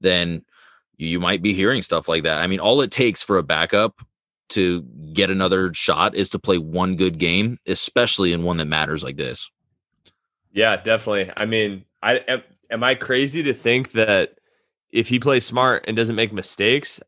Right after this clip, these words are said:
Speaker 2: I mean, for the Cardinals, there's, there's a lot of pressure. To me, I see this as a very high pressure game for the Cardinals 'cause they're
Speaker 1: Yes.
Speaker 2: coming into this. They're facing an A A F quarterback who's never thrown an N F L pass.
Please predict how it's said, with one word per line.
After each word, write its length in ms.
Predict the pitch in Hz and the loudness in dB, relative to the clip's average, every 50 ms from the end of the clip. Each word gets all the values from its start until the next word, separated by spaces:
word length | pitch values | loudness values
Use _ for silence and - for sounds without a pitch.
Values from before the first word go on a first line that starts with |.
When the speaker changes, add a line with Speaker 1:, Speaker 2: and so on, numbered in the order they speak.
| _ - | _ -4
Speaker 2:
I 80 | 98 104 | -4 -2
mean, 420 | 107 107 104 101 98 92 90 90 _ _ _ _ _ _ _ _ _ _ _ _ _ _ _ _ _ _ _ _ - | 0 0 0 -2 -2 -4 -6 -10 _ _ _ _ _ _ _ _ _ _ _ _ _ _ _ _ _ _ _ _ -10
for 160 | - - 165 | -4 0 2
the 100 | 160 151 | 2 2
Cardinals, 520 | 143 147 160 151 160 156 143 131 120 110 98 | 2 4 4 4 4 4 2 2 0 2 2
there's, 200 | 120 139 147 143 | 2 2 0 0
there's 280 | 143 - 135 139 127 | 0 0 2 2 2
a 60 | 131 131 | 2 2
lot 180 | 127 131 127 | 4 4 2
of 80 | 110 - | 0 0
pressure. 300 | - 120 117 113 - - | 0 0 0 0 -2 -10
To 120 | - 147 135 | -8 -6 -2
me, 160 | 139 151 151 | 0 2 2
I 100 | 139 131 | 2 2
see 160 | - - 135 | 0 -2 0
this 180 | 127 127 120 - | 0 0 0 -2
as 120 | 120 104 | -2 -2
a 60 | 104 | -2
very 340 | 98 92 113 117 113 113 110 | 0 2 2 4 4 4 2
high 180 | 104 110 107 107 | 2 2 0 0
pressure 320 | - 117 110 104 - 107 | 0 0 -2 -2 -2 -4
game 240 | 92 95 95 95 90 | -4 -4 -4 -4 -4
for 80 | - | -6
the 80 | 90 95 | -8 -8
Cardinals 480 | - 95 92 90 87 87 85 - - - | -4 -4 -6 -4 -6 -8 -10 -12 -14 -14
'cause 200 | - 113 110 95 | -10 -8 -4 0
they're 180 | 98 113 117 | 2 2 2
Speaker 1:
Yes. 120 | 120 120 - | 2 0 -2
Speaker 2:
coming 200 | 127 123 127 127 | -4 -2 -2 -2
into 160 | 123 123 120 | 0 0 2
this. 380 | 120 117 117 113 - - - _ _ - | 2 4 2 2 -2 -8 -14 _ _ -6
They're 80 | 107 | -4
facing 340 | 101 - 123 123 - - 117 | 0 2 0 0 0 0 -4
an 120 | 110 98 - - | -4 -4 -2 0
A 360 | 113 127 131 131 127 123 120 | 2 2 4 4 4 4 4
A 60 | 120 | 4
F 120 | 117 - - | 2 2 0
quarterback 440 | - 123 120 117 110 110 110 110 | 0 0 2 2 2 2 0 0
who's 140 | - 107 95 95 | -2 -6 -6 -4
never 340 | 101 104 110 113 120 123 | 0 0 2 2 2 0
thrown 500 | 113 - - 110 113 113 113 113 113 107 110 _ _ _ _ - | 0 -2 -2 -2 0 0 0 0 -2 -6 -10 _ _ _ _ -6
an 100 | - 101 | -2 0
N 80 | 113 113 | 0 0
F 120 | 110 - | 0 0
L 80 | 107 98 | -4 -4
pass. 440 | - - 104 101 101 101 - - | 0 0 0 2 2 0 -2 -4